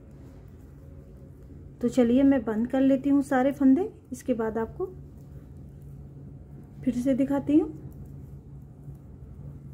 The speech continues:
तो यहाँ पे कुछ अलग सी चोली हमने बनाई है। ये देखिए, देखिए फ्रेंड्स यहाँ पे इस तरह से कुछ ये हमारी चोली बन चुकी है। अब हम क्या करेंगे, यहाँ पे हम अपना कॉलर वाला गला बनाएंगे। तो गला हम अंदर से बनाएंगे।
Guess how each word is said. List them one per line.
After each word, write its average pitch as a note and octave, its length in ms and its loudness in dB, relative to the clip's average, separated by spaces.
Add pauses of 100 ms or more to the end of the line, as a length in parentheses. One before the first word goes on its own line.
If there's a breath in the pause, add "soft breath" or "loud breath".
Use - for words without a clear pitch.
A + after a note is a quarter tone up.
(1300)
तो A#3 60 0
यहाँ A#3 260 4
पे D4 120 0 (380)
कुछ C4+ 160 -2
अलग B3 260 4
सी D4+ 140 4
चोली D4 300 4
हमने C#4 260 8
बनाई A#3+ 340 2
है। E4 180 2
ये C4 160 4
देखिए, A3+ 300 0 (1200)
देखिए - 240 -6
फ्रेंड्स D4+ 320 6
यहाँ A#3 200 2
पे C4 140 2
इस B3+ 160 0
तरह A3 200 2
से C4+ 160 -2
कुछ C4+ 280 -4 (240)
ये A3 180 6
हमारी G#3 360 2 (260)
चोली A3+ 240 4
बन C4+ 200 8
चुकी C#4 280 0
है। D4 80 2
अब C4 140 0
हम A#3+ 180 6
क्या C4 160 2
करेंगे, C4 340 6
यहाँ A3 240 0
पे B3 100 -4
हम C4+ 280 2 (540 loud breath)
अपना B3+ 320 4
कॉलर A3+ 360 0
वाला C4 240 4
गला A#3 240 4
बनाएंगे। C4 380 6
तो C4+ 140 0
गला B3 220 2
हम C#4+ 360 0
अंदर A3+ 240 -2
से C#4 140 -2
बनाएंगे। B3+ 420 6